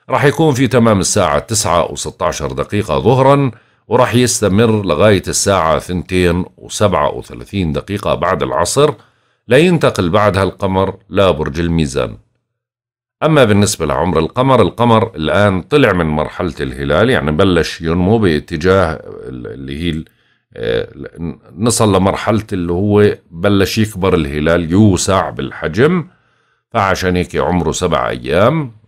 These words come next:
في تمام الساعة ثمانية وخمسة وثلاثين دقيقة صباحًا بصير ثمان أيام. نسبة الإضاءة ثلاثين في المية. أما بالنسبة لمزاج الكواكب وطباع الكواكب لهذا اليوم، الشمس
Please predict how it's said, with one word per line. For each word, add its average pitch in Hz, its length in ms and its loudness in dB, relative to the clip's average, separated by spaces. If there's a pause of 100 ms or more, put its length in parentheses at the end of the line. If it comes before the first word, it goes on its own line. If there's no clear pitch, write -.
(180)
في 107 140 0
تمام 85 380 0
الساعة 80 720 0
ثمانية 82 460 -2
وخمسة 92 520 -6
وثلاثين 73 520 -6
دقيقة 73 400 -6
صباحًا 76 520 -2
بصير 71 480 -8
ثمان 90 340 -2
أيام. 78 580 0 (540)
نسبة 120 380 -2
الإضاءة 82 680 2
ثلاثين 98 440 -2
في 110 100 -4
المية. 76 540 0 (720)
أما 175 200 4
بالنسبة 165 420 4
لمزاج 117 460 4
الكواكب 98 580 2
وطباع 87 400 0
الكواكب 85 600 0
لهذا 82 320 2
اليوم، 117 500 2 (100)
الشمس 113 600 0